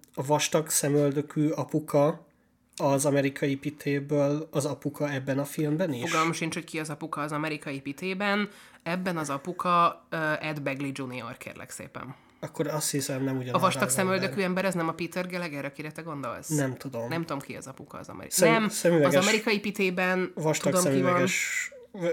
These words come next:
Speaker 1: komikus.
Speaker 2: Nem. Az egy másik csávó, és szerintem egy picivel idősebb is.
Speaker 1: Igen.
Speaker 2: Ez egy ilyen magas nyúlánk fickó, és szerintem az a neve, hogy Ed Begley junior, aztán reméljük, nem basztam el. És valami, tehát, hogy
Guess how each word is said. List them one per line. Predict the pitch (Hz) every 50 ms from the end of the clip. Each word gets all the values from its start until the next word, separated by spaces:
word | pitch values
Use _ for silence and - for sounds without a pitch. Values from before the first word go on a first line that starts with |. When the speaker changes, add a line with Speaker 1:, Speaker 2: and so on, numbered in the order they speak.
| 175 175 160
Speaker 1:
komikus. | - - 160 - 170 165 - 135 127 - - -
Speaker 2:
Nem. | - -
Az | - 185 180
egy | 180 160
másik | 160 160 170 170 - 226 214
csávó, | - - 185 175 175 175 165 165
és | 160
szerintem | 165 - 165 160 170
egy | 165 156 160
picivel | - 180 - - 151 143 143
idősebb | 139 131 139 139 139 - - 156 165 170
is. | 202 139 127
Speaker 1:
Igen. | 127 120 120 131 135 - -
Speaker 2:
Ez | 175 160
egy | 170 165 160
ilyen | 170 170 175
magas | 185 208 233 233 208 175 - -
nyúlánk | 170 170 165 151 143 143
fickó, | - - 139 135 - - - 214 233 233 233 - - _ _ _
és | - 165 - - - -
szerintem | - - 214 190 165 165 - 175 156
az | 160 175
a | 175
neve, | 156 160 165 160
hogy | 160 156
Ed | 151 156 156
Begley | 156 175 175 180 160
junior, | 165 190 185 190 190 185 180
aztán | 170 165 - - 180 175 175 165 - -
reméljük, | 160 165 151 127 127 143 143
nem | - 143 143
basztam | 135 143 143 - - 165 175
el. | 190 196 220 - - - - - - - - - - - _
És | - - - 175 143
valami, | 196 214 269 254 233 226 214 214 214 -
tehát, | - 185 -
hogy | - 196 190 190 -